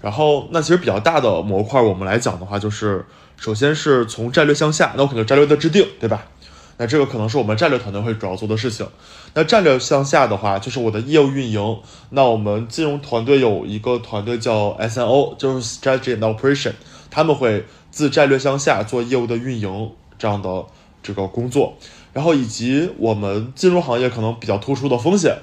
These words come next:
啊，风险也是非常重要的一个团队部-，组成部分。再然后是近些年来，随着数字化的这个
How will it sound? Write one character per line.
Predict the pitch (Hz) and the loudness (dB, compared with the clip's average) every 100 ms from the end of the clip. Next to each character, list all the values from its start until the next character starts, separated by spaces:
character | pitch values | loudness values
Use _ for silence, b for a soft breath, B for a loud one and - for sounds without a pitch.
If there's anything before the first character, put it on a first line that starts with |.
| b b b - | b b b -20
啊， | - - | -18 -2
风 | 160 190 | 0 2
险 | 143 117 | 0 -2
也 | 92 | -2
是 | 110 110 | -4 -2
非 | 139 | 0
常 | 135 123 | 0 0
重 | 143 | 2
要 | 127 | 2
的 | 101 | 0
一 | 101 | -2
个 | 110 104 104 | 0 0 -2
团 | - 92 | -4 -4
队 | 117 | -4
部-， | 127 170 139 | 0 0 -2
组 | - | -6
成 | 110 110 | -6 -2
部 | 220 220 | 0 0
分。 | 107 - B B B B B | -2 -6 B B B B B
再 | - 208 | 2 4
然 | 139 127 | 6 4
后 | 156 151 | 0 0
是 | 147 | -2
近 | 139 151 | -4 -4
些 | 143 143 | -4 -4
年 | 127 120 | -2 -2
来， | 113 | 0
随 | 117 117 | -2 -2
着 | 123 | -4
数 | 123 143 | -4 -6
字 | 127 | -8
化 | 117 123 | -4 -2
的 | 113 104 | -2 -2
这 | 110 | -4
个 | 104 90 78 | -6 -6 -8